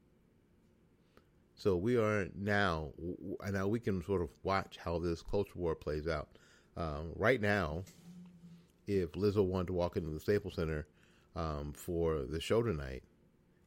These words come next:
in the same outfit, she probably could. Would she choose to do the very same thing? Well, she's made some noise that she would, but I don't think she would. I just don't.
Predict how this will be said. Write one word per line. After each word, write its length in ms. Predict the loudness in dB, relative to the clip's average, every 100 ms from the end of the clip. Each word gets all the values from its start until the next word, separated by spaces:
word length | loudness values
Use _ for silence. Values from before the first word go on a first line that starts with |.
| -6
in 100 | -2
the 80 | 0
same 220 | 0 2
outfit, 520 | 2 0 -2 -4 -4 -10 _ _ _ _ _ _ _ _ -18
she 180 | -6 2
probably 340 | 4 6 4
could. 280 | 2 -2 -2 -12 -20 _ -20 _ _ _ _ _ _ _ _ _ _ _ _ 0
Would 140 | 0
she 160 | 0 -4
choose 680 | 0 2 4 4 2 -2 -12
to 100 | -4
do 120 | 2 2
the 80 |
very 220 | 6 6 6
same 260 | 2 0
thing? 320 | 2 2 2 -2 _ _ _ _ 2
Well, 420 | 4 6 2 0
she's 260 | 0 0 4
made 280 | 4 2
some 200 | 2 2
noise 600 | 4 4 4 2 0 -4 -16 _ _ _ _ 4
that 300 | 4 4 -2 _ _ _ _
she 220 | -8 0 0
would, 360 | 0 -4 -6 0
but 180 | 0 0 -2
I 140 | 2
don't 240 | 2 0
think 200 | -2 -2
she 140 | -2 -2
would. 360 | 0 0 -2 -8 _ _ _ _ _ _ _ _ _ _ _ _ _ -2
I 120 | 0
just 240 | 0 -2 -4
don't. 260 | -2 -2